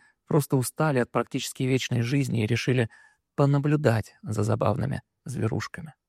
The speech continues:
А потом побоялись, что в открытом столкновении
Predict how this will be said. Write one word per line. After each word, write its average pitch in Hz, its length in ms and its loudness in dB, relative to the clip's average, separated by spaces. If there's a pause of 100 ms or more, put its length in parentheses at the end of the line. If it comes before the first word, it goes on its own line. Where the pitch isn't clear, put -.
(800)
А - 120 -14
потом 127 400 0
побоялись, 120 760 -2
что - 180 -8
в - 40 -2
открытом - 380 -4
столкновении - 720 -4